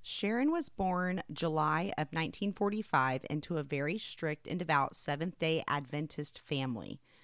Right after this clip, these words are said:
I believe they're from North Carolina, but I'm not one hundred percent sure.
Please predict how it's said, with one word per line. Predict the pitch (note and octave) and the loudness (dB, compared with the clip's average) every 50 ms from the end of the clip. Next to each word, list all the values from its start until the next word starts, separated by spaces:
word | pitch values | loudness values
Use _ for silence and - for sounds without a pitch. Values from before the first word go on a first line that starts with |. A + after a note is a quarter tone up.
| - _ _ _ _ _ | -20 _ _ _ _ _
I | - F#3 F#3+ F#3 F#3+ F#3+ | 4 6 6 6 6 4
believe | E3+ F#3+ G#3 A3+ B3+ C#4 | 2 0 0 0 0 0
they're | C#4 F4+ F4+ - | 0 -2 -2 -2
from | - B3+ A#3 A#3 | -2 0 0 2
North | G#3+ F3 E3+ E3+ F3+ - | 2 2 0 -2 -2 -6
Carolina, | - - F#3+ F3 E3+ D#3+ C#3+ C#3 C3+ C3+ D3 E3+ G3 A3+ | -6 -2 0 2 2 2 0 -2 -2 0 0 2 2 2
but | G#3+ F#3 E3+ | 2 2 2
I'm | E3 D3+ D3+ D3+ D3+ | 2 2 2 2 4
not | D3+ C#3+ D3 - - | 4 4 4 4 4
one | D3 D3+ D3+ | 0 0 0
hundred | D3 C#3+ C#3+ C#3+ | 0 0 -2 -2
percent | - - C#3+ - - C3 - - | -4 -4 -8 -6 -6 -8 -6 -6
sure. | - - - C3 A2+ F2 - - | -10 -6 -4 -2 -2 -2 -4 -8